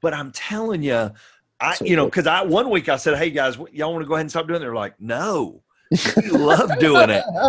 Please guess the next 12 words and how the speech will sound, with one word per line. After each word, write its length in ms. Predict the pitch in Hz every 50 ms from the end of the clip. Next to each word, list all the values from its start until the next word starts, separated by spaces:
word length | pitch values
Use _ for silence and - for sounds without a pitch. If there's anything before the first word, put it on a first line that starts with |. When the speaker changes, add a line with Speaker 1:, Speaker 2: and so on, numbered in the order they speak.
| 226 -
Speaker 1:
You 80 | - 240
know, 160 | 220 202 202 202 175
and, 160 | 185 196 196 - 170
and 140 | 175 185 165 151
I 200 | 151 180 - 294
learn 320 | 285 208 170 151 139 139
it. 100 | 156 165 - _ _ _ -
I, 140 | 135 190 233 - _ _ _ - -
I 140 | 147 214
love 280 | 269 220 165 143 131 135
it 100 | 151 -
because, 420 | - - - 151 143 131 - -